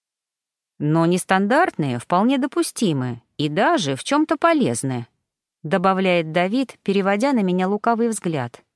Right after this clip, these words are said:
и добродушно улыбается. «Ну что,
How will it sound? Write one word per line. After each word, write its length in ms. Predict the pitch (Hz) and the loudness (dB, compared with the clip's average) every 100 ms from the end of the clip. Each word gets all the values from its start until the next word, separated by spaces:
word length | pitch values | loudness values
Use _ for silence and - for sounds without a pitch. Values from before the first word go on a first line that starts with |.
| _ | _
и 80 | 214 | -2
добродушно 680 | 214 220 220 233 - 208 | 0 2 2 0 -2 -2
улыбается. 720 | 208 208 175 135 123 - - 95 _ _ _ _ _ _ _ | 0 -2 -2 -4 -6 -8 -10 -12 _ _ _ _ _ _ _
«Ну 220 | 175 196 | 0 0
что, 600 | 208 - 208 196 160 120 | 0 -2 0 2 2 0